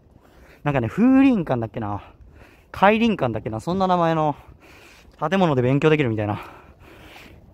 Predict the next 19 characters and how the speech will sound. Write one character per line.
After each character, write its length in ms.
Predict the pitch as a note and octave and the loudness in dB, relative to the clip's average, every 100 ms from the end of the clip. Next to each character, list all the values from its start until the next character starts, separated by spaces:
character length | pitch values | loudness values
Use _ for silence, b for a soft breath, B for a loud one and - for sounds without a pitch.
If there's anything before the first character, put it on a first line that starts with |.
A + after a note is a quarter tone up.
| - | -14
感 360 | - C3+ C3 C#3 | -4 -2 0 0
じ 80 | C#3 | 2
だ 80 | |
っ 40 | C#3+ | 0
た 160 | A#2+ | 0
ん 80 | A2+ | -2
だ 60 | A2+ | 0
よ 80 | A#2+ | 0
な。 180 | B2+ - B B B - B B B B B | 0 -2 B B B -20 B B B B B
何 120 | D#3 | -4
こ 60 | G#2+ | -4
れ？ 100 | F#2+ - - - B B B B | -10 -16 -20 -20 B B B B
静 260 | - G3 F3+ | -6 -4 -2
木 80 | - | -2
忠 220 | B2+ C#3 | 0 2
夫 80 | C#3 | 0
じ 60 | |
ゃ 20 | |
ん。 80 | G#2+ | -2